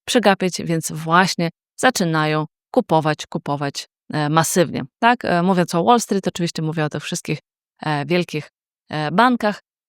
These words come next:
które już, e, powoli zaczynają, że tak powiem, jedne <laughs> szybciej, drugie, e, wolniej, ale zaczynają powolutku wchodzić w temat Bitcoina. Co ciekawe, e, powstaje totalny nowy benchmark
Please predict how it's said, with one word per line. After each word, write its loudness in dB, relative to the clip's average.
które 4
już, 0
e, 0
powoli 2
zaczynają, -6
że -14
tak -8
powiem, -6
jedne 2
<laughs> 4
szybciej, 2
drugie, -2
e, 2
wolniej, 2
ale -2
zaczynają -2
powolutku 0
wchodzić 2
w -10
temat -2
Bitcoina. 0
Co 2
ciekawe, 0
e, 2
powstaje -2
totalny 2
nowy 4
benchmark 0